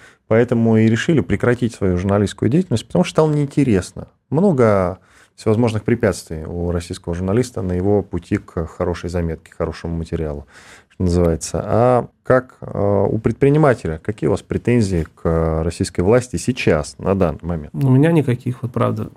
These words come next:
Speaker 2: Ну, то есть я считаю, что щас, э, вот в девяностые я не смог бы вести бизнес, э, и не только потому, что там был криминал и прочее. Там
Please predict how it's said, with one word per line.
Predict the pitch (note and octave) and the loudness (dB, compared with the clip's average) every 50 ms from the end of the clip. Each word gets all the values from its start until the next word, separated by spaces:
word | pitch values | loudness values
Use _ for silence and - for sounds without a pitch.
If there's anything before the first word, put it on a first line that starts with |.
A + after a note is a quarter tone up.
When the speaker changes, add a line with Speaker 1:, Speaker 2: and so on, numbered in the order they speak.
| - _ - | -20 _ -10
Speaker 2:
Ну, | D3+ C#3 C3+ C#3+ | -4 0 0 2
то | D3 D#3+ | 4 2
есть | C3+ C#3 - - - | 2 2 -2 -2 2
я | C#3 C#3 C#3 | 4 4 4
считаю, | C#3 - - C#3+ C3+ | 2 2 0 0 0
что | C#3 - - C3+ C3 B2+ | 0 -2 -2 0 2 2
щас, | B2+ - D3 C#3 C#3 - | 2 2 0 0 0 -2
э, | - C#3 C3 - | -4 -4 -4 -4
вот | A#2+ A#2+ - B2 B2 A#2+ A#2+ A#2+ B2+ A#2+ | -6 -8 -8 -8 -10 -8 -4 0 0 0
в | A#2 | 2
девяностые | A#2+ C3+ D3+ F3 F#3+ F#3 - D#3 C#3+ | 4 4 6 6 4 2 4 4 4
я | C#3 | 4
не | C#3 | 4
смог | C#3 - D#3+ C3+ B2 | 4 4 2 2 4
бы | C3 | 4
вести | B2 B2 B2 - - A#2 | 2 2 0 -2 -2 0
бизнес, | B2 B2 A#2+ A#2 - - - - - | 2 2 2 2 -2 -4 -10 -12 -8
э, | G2+ G#2 - - - - _ _ _ - | -8 -6 -8 -8 -10 -16 _ _ _ 2
и | - C3 | 4 4
не | C3 | 6
только | C3 F3 E3+ - B2 | 6 4 2 2 -2
потому, | C#3 C3+ C3+ B2+ | 0 2 2 2
что | B2+ - A2+ | 0 -2 -2
там | - A#2+ A#2+ A#2 | -2 0 0 0
был | A#2 A2 | -2 -2
криминал | - - A2+ A#2 A#2+ C3+ D3 C#3+ A#2+ | -2 -2 0 2 2 2 2 2 2
и | A2+ | 0
прочее. | B2 B2 A#2 A2 - - A2+ A2+ A2+ | 0 -2 -2 -2 -4 -4 -4 -4 -4
Там | - - A#2+ A#2 A#2 B2 | -4 -6 -6 -4 -6 -6